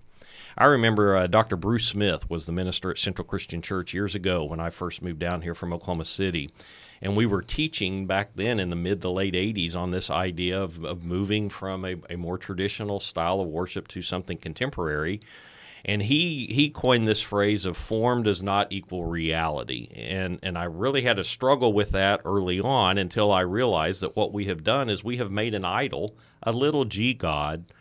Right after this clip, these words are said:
out of our form and style of worship. Uh, we obviously don't worship the way the early church did in the book of Acts,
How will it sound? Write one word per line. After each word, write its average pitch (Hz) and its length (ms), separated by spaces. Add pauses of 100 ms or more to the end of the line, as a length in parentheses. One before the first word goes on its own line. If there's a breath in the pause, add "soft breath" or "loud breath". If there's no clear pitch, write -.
(360 soft breath)
out 113 180
of 113 160
our 101 160
form 98 640
and 87 180
style 82 480
of 78 140
worship. 76 520 (540 loud breath)
Uh, 76 200 (340)
we 117 240
obviously 117 520
don't 110 340
worship 98 480
the 85 120
way 101 180
the 104 160
early 107 280
church 113 440
did 87 400
in 95 140
the 87 60
book 90 200
of 82 100
Acts, 85 540